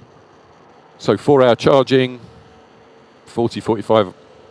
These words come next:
mile range, three and a half thousand pounds,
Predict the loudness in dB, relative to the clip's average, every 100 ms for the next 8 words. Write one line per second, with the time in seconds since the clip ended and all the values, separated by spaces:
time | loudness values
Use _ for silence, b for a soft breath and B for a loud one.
0 | -20 -20 -6 -2 0 0 0 0 -4 -12
1 | -14 -14 -16 -20 _ B B B B B
2 | B _ _ _ _ _ _ _ _ _
3 | _ _ _ _ -20 -4 0 0 0 -4
4 | -6 -10 _ _ -10 -6 -4 -4 -4 -4
5 | -6 -10 -6 -6 -8 -14 -18 -18